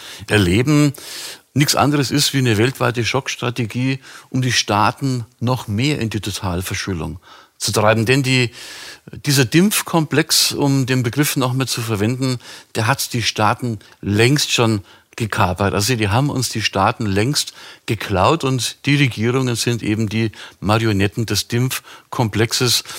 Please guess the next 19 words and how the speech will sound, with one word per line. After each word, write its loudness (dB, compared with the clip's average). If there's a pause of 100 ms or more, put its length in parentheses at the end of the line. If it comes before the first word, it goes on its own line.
(160)
Und 0
das 2
scheint 0
eben -2
wirklich -2 (300)
der 2
Plan 2 (340)
zu -2
sein, 4 (260)
dass 2
man 2
einfach 0
die -6
Staaten -2
noch -2
mehr -2
in -2
die -6
Verschuldung -2